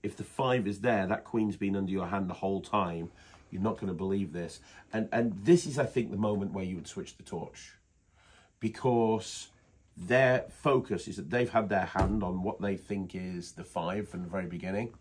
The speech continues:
So their focus is right there. And you can just take a, take a step back out of frame,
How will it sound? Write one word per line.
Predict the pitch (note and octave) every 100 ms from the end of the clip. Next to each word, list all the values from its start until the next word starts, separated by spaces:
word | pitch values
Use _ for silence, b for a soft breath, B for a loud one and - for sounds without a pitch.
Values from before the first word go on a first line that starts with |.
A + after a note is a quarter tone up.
| B B B B B
So | - G#2
their | F#2 B2
focus | - - B2+ A#2 G2 F2
is | F#2
right | G2 F#2
there. | G2+ G2+ F2+ D#2+ - - B B B
And | - G2
you |
can | A2+ G#2+
just | G2 -
take | A#2 A2+
a, | G2+ - -
take | G#2 -
a |
step | - G#2+ -
back | G#2+ F#2+ - - - -
out | B2
of | G2+
frame, | - F#2 F2+ E2+ E2+